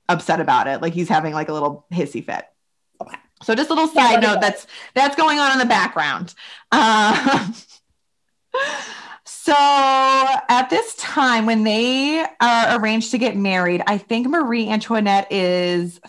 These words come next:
Speaker 1: thirteen and Louis the sixteenth is fourteen or, like, fourteen and fifteen. Like, they are pretty young. Um,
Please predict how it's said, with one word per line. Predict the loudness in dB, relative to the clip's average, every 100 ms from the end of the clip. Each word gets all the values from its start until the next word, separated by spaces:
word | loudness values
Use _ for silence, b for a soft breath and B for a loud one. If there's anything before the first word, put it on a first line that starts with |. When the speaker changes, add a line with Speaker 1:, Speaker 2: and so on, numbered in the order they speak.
| _ -2
Speaker 1:
thirteen | 0 0 -4 -10 -8 -6 -4 -4 -6 -2
and | -2 0 0 0 -2
Louis | -2 -2 0
the | -2
sixteenth | -4 -8 -8 -6 -6 -6
is | -6 -6 -10 _ _
fourteen | -4 -2 -4 -8 -10 -8 -8 -8 -6 -6 -8 -2
or, | 0 2
like, | 0 -2
fourteen | -2 -2 -2 -4
and | -6 -4
fifteen. | -6 -4 -8 -4
Like, | -4 -4
they | -4 -4 0
are | 0 2 2 0 -4 B B B B _ _ _ _
pretty | -2 0
young. | 0 -2 -6 -20 B B B B
Um, | 0 2 4 4 2 0 -2 -4